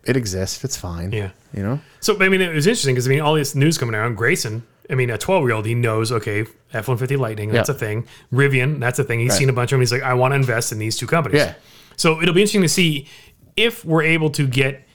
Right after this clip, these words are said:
Speaker 2: him to invest more of his own birthday money, chore money, or if he gets gift
Speaker 1: Bored.
Speaker 2: cards from what he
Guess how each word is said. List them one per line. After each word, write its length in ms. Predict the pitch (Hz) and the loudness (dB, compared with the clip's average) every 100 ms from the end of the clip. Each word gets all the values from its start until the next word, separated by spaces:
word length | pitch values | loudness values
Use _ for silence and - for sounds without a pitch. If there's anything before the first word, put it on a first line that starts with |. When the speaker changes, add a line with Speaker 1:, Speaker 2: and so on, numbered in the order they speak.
| _ | _
Speaker 2:
him 320 | 135 131 123 | 0 0 -2
to 240 | - 120 | -2 -2
invest 340 | 113 120 117 127 | -2 -2 -2 -2
more 240 | 120 123 | 0 0
of 60 | 117 | 0
his 180 | 113 | -4
own 300 | 127 143 123 | 0 0 0
birthday 300 | 107 123 123 | 0 0 0
money, 280 | 120 117 120 | -2 0 -2
chore 240 | 110 131 127 | -2 -2 0
money, 320 | 120 123 117 - _ - | 0 0 -4 -8 _ -4
or 200 | 131 113 | 0 0
if 100 | 104 | -2
he 60 | |
gets 340 | 113 120 - - _ - | -4 -2 -4 -8 _ -6
gift 180 | 117 101 | 0 2
Speaker 1:
Bored. 80 | 98 | 2
Speaker 2:
cards 340 | 139 120 120 | 0 0 -2
from 360 | - 135 120 107 - _ - - _ | -2 -2 -2 -6 -12 _ -20 -20 _
what 240 | 139 160 | 0 0
he 180 | 123 156 | 2 0